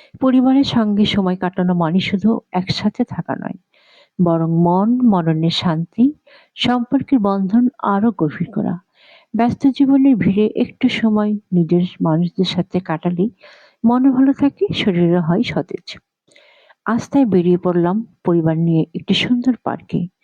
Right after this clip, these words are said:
মনোরম সবুজ পরিবেশ, খোলা আকাশ, নানান রঙের ফুল আর প্রকৃতির শান্ত স্পর্শ যেন মনকে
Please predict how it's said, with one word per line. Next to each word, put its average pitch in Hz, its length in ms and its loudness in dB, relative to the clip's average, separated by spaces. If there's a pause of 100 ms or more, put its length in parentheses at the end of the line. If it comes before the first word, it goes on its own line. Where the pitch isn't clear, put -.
(440)
মনোরম 208 500 2
সবুজ 208 500 -2
পরিবেশ, 180 680 -2
খোলা 220 340 0
আকাশ, 208 600 -4
নানান 214 440 0
রঙের 196 280 2
ফুল 196 400 0 (640)
আর 233 120 -2
প্রকৃতির 254 540 0
শান্ত 202 500 -2
স্পর্শ - 520 -2
যেন 180 380 0
মনকে 175 420 0